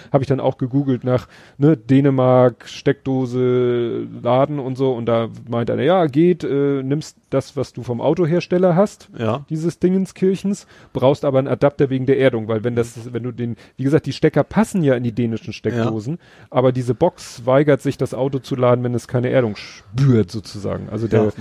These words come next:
Speaker 2: es hat wahrscheinlich auch sehr gute Gründe.
Speaker 1: Ja.
Speaker 2: Ja.
Speaker 1: Ja, das war auch, ähm, muss deshalb sein, weil das Auto ja nicht geerdet ist, weil es ja auf Gummireifen steht.
Speaker 2: Mhm.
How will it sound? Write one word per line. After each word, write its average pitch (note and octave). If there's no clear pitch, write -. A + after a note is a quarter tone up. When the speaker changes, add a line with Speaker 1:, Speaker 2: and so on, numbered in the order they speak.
Speaker 2:
es G#2
hat C#3
wahrscheinlich B2
auch G2+
sehr A2+
gute G#2+
Gründe. F#2+
Speaker 1:
Ja. A#2+
Speaker 2:
Ja. G#2
Speaker 1:
Ja, D#3
das D#3+
war C#3
auch, -
ähm, B2+
muss D3
deshalb D#3
sein, A#2+
weil C3
das -
Auto F3
ja B2
nicht A#2
geerdet A#2+
ist, C#3
weil C3
es C3
ja C3+
auf B2
Gummireifen A2+
steht. -
Speaker 2:
Mhm. A2+